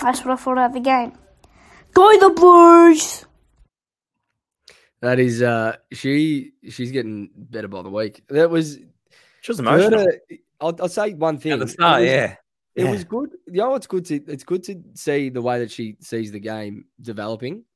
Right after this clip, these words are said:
Speaker 2: Like, obviously, Livy's been part of the podcast now for three years, right? Like, she was, she was what, ten, nine, Dan, when she first, when we first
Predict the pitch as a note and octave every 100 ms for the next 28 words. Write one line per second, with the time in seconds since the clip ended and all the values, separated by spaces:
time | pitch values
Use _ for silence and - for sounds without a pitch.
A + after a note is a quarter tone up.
0 | _ A#2+ B2 B2 C#3+ D#3+ D#3+ C3+ A#2+ C3+
1 | C3 B2 A2+ A#2 A2 A#2 A2 G#2+ - G#2+
2 | _ A2+ A2+ B2+ - G2 B2+ B2 - C3
3 | A2+ - C3 C3 C3 B2+ - - C#3 G3+
4 | _ _ B2+ B2+ E3 G#3 G#3 _ D3 G3
5 | F3+ C3 - C3 B2 _ - A#2+ A#2 A2+
6 | A2 A#2+ A2